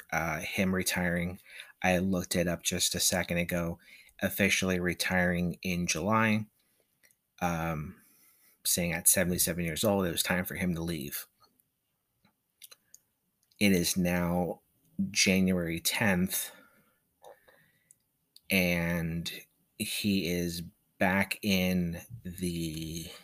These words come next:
he's back in the boardroom. He has essentially,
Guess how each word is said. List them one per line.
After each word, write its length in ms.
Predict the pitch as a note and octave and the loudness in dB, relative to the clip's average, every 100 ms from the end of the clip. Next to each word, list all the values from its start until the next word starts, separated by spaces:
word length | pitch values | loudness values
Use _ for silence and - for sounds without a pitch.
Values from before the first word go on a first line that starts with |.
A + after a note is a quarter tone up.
| - _ _ _ _ _ _ _ _ _ _ _ _ | -20 _ _ _ _ _ _ _ _ _ _ _ _
he's 220 | - G2 | 2 2
back 320 | F2+ F2+ F#2 | 4 2 4
in 80 | G2 | 4
the 80 | G2 | 4
boardroom. 720 | G2 F#2 F2 E2 E2+ F#2+ G2 _ _ _ _ _ _ - _ _ _ _ _ _ _ _ _ _ | 4 2 2 -2 -2 -4 -6 _ _ _ _ _ _ -20 _ _ _ _ _ _ _ _ _ _
He 280 | - - G2 | -8 0 0
has 260 | F2+ F2+ F#2 | 0 -2 0
essentially, 1040 | - - G2+ G2 F#2+ F#2 F#2 E2+ E2+ | 2 4 4 2 0 0 0 -2 -6